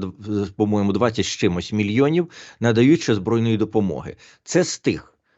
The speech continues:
попередніх резервів, це з тих попередніх рішень. Це добре. Вони зараз завершуються.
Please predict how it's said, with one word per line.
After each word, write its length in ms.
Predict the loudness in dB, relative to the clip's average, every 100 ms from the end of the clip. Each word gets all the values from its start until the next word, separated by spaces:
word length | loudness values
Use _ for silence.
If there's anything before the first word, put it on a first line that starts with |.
| _
попередніх 720 | -2 0 0 0 -2 -6 -10 -8
резервів, 480 | -4 -2 -2 -2
це 140 | -4 -6
з 40 |
тих 240 | -4 -4 -4
попередніх 600 | -4 0 0 -2 -6 -6
рішень. 440 | -6 -6 -8 -10 -16 -20 _
Це 200 | 0 4
добре. 420 | 4 2 0 -12 _ -20 _ _ -2
Вони 220 | 0 2
зараз 260 | 2 0 2
завершуються. 840 | 2 0 0 -6 -6 -8 -10